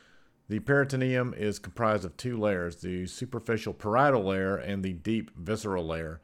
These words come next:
The peritoneal cavity contains the omentum, ligaments, and me-, and mesentery. Intraperitoneal organs include the stomach, spleen, liver, first and fourth parts of the duodenum, jejunum, ileum,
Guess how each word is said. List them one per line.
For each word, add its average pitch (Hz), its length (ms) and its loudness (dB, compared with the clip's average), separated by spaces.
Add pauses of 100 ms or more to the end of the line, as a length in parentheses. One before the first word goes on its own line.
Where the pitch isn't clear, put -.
(500)
The 104 80 0
peritoneal 127 580 2
cavity 104 400 2
contains 101 600 -4
the 92 200 -2
omentum, 101 720 -4
ligaments, 92 480 -4
and 92 320 -6
me-, 104 180 -4 (120)
and 98 160 -6
mesentery. 95 680 -4 (920)
Intraperitoneal 123 800 0
organs 107 360 -2
include 98 260 -4
the 87 60 -8
stomach, 117 420 -4
spleen, 110 480 -4
liver, 98 460 -2 (420)
first 120 300 0
and 101 120 -4
fourth 107 460 -2
parts 98 320 -2
of 98 80 -6
the 95 80 -2
duodenum, 95 560 -2
jejunum, 113 640 -2
ileum, 107 480 0